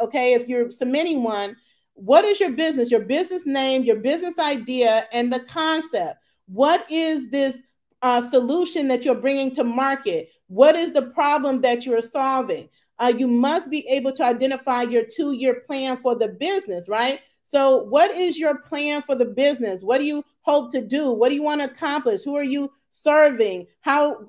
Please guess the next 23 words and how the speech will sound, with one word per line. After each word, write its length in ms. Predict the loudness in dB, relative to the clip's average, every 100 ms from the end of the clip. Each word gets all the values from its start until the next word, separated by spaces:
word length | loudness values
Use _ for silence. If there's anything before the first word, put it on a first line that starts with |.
| -2
uh, 160 | 0
quickly 340 | 2 -2 -4 -4
do 120 | -2
you 100 | -2
want 240 | -2 0
to, 200 | -2 -4 -2
to 220 | -2 -2
grow? 580 | 0 2 2 2 0 -6 _
What 240 | 0 0 2
programs 560 | 2 2 0 -4 -4
will 140 | -4 -4
you 220 | -2 -4
be, 440 | -4 -4 -4 -10 _ -6
uh, 300 | -2 0 0 -4 -10 4
delivering 680 | 6 6 4 4 0 -2 0
or 180 | 2 4
launching 760 | 2 0 0 -4 -4 -4 -4 -2
as 140 | -4 -2
part 260 | 0 0
of 60 | -2
your 140 | -6
plan? 420 | -6 -6 -6 -8 -14 _ _
How 560 | -2 2 4 2 0